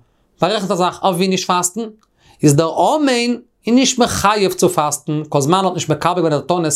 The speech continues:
קלאר מיט דעם מויל. טא מיר, סי דא א ברית, אדער א חתונה, דער זעלבער שבת, וואס דארף מענטש באב, איז מאכט מען דעם משבח ביי מנחה, מי יאסתור ועל תקרא רע. זאגט דער רמבם, ביי אשכנז, ביי צרפת, נוהגו להתענות,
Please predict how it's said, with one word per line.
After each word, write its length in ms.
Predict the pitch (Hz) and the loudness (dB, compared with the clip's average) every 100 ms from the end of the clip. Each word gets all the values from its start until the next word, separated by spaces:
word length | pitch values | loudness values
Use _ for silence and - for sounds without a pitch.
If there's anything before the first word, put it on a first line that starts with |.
| - | -2
קלאר 240 | 151 170 | 2 4
מיט 160 | 160 151 | 4 2
דעם 100 | 135 | 2
מויל. 200 | 110 87 - _ _ _ _ _ - - - - - - - - - - | 0 -6 -12 _ _ _ _ _ -20 -20 -14 -14 -14 -20 -20 -20 -20 -4
טא 140 | - 240 | -2 0
מיר, 220 | 247 196 | 0 -2
סי 180 | - 156 | -2 2
דא 200 | 185 196 | 2 0
א 100 | 156 | -2
ברית, 320 | 143 160 208 - 151 | 0 2 2 0 0
אדער 200 | 147 147 | 2 2
א 20 | |
חתונה, 560 | - 185 175 156 139 117 | 0 0 2 2 2 2
דער 180 | 131 127 | 2 4
זעלבער 300 | 160 160 143 | 4 4 2
שבת, 340 | 151 165 156 | 0 0 -2
וואס 160 | 123 120 | 0 0
דארף 220 | 151 127 | 0 -2
מענטש 240 | 170 170 | -2 -2
באב, 320 | 147 113 123 180 185 _ _ _ _ _ - - | -2 0 0 -2 -8 _ _ _ _ _ -20 0
איז 160 | 208 190 | 2 4
מאכט 340 | 214 233 - | 2 0 -2
מען 160 | 208 196 | 0 2
דעם 140 | 180 | 2
משבח 420 | 175 175 180 190 151 | 2 2 2 2 0
ביי 100 | 147 | 2
מנחה, 420 | 190 208 - 180 175 - _ | 0 0 0 0 0 -6 _
מי 100 | 190 | 2
יאסתור 460 | 208 208 185 202 190 | 4 4 4 2 2
ועל 100 | 165 | 2
תקרא 300 | 165 156 127 | 2 2 2
רע. 140 | 101 87 - _ _ _ _ _ - - - - - - - - - - | 0 -4 -12 _ _ _ _ _ -20 -18 -18 -16 -16 -18 -20 -20 -18 0
זאגט 160 | 156 190 | 2 4
דער 100 | 202 | 2
רמבם, 340 | 196 220 220 | 2 0 2
ביי 180 | 175 208 | 2 0
אשכנז, 400 | - - 220 190 | -2 -2 0 0
ביי 100 | 175 | -2
צרפת, 720 | 175 208 214 208 208 202 - | 0 0 0 -2 0 0 -2
נוהגו 380 | 156 208 214 202 | 0 0 2 2
להתענות, 500 | 202 196 180 170 - | 2 2 0 -2 -6